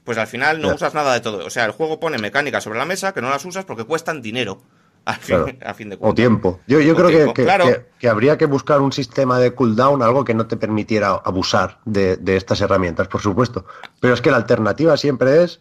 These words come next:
Speaker 2: irte a dar una vuelta y matar a cuatro samuráis,
Speaker 1: Claro, tío.
Speaker 2: ¿no? Y es, es ese trabajo,
Speaker 1: Gacha,
Speaker 2: ese
Speaker 1: gacha,
Speaker 2: grindeo
Speaker 1: pa.
Speaker 2: que no,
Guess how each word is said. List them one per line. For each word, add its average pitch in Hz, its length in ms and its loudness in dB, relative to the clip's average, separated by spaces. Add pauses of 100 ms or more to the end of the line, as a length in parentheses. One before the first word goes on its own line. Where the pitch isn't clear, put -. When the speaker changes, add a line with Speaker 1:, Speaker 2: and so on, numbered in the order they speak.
Speaker 2:
irte 123 260 -2
a 135 40 4
dar 127 100 4
una 135 160 0
vuelta 131 300 0
y - 40 0
matar 120 280 0
a 120 80 2
cuatro 117 260 0
samuráis, 117 520 0
Speaker 1:
Claro, 107 300 -12
tío. 113 220 -14
Speaker 2:
¿no? 127 160 4
Y 131 100 4
es, 110 160 0
es 107 200 -4
ese 123 240 0
trabajo, 120 400 2
Speaker 1:
Gacha, 113 160 0
Speaker 2:
ese - 0 -
Speaker 1:
gacha, 104 100 -4 (160)
Speaker 2:
grindeo 113 240 2
Speaker 1:
pa. 113 60 -2
Speaker 2:
que 95 100 -4
no, 87 320 -4